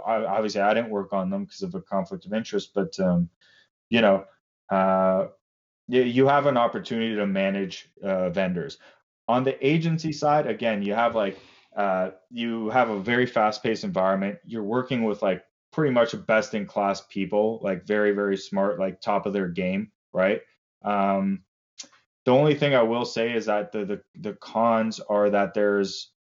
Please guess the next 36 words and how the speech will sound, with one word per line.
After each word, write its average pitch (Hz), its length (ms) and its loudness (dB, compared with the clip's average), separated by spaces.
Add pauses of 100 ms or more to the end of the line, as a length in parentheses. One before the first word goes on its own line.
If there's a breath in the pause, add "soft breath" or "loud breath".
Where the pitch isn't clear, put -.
(560)
on 135 140 4
the 147 80 4
agency 151 400 2
side, 135 260 2
another 120 380 0
pro 117 320 0
is 110 100 -2
that 107 180 -2
you're 110 140 -4
exposed 131 500 0
to 120 80 0 (480)
a, 104 40 -6
a - 20 -2
lot 107 340 2
of 104 100 2
different 101 380 -6
things, 90 300 -6
right? 98 260 -2 (240)
Um, 98 380 -2 (440 soft breath)
especially 151 500 0
if 131 100 0
you're 117 100 -2
working 117 280 0
on, 110 120 -2
like, 101 220 -6
the, 95 340 -4
this, 101 280 -10 (160)
this 107 160 -10
paid 117 340 -6
social 104 340 -2
side 104 400 2
or 101 60 2
the 95 100 -4
paid 104 280 -2
search 101 320 2
side, 98 340 2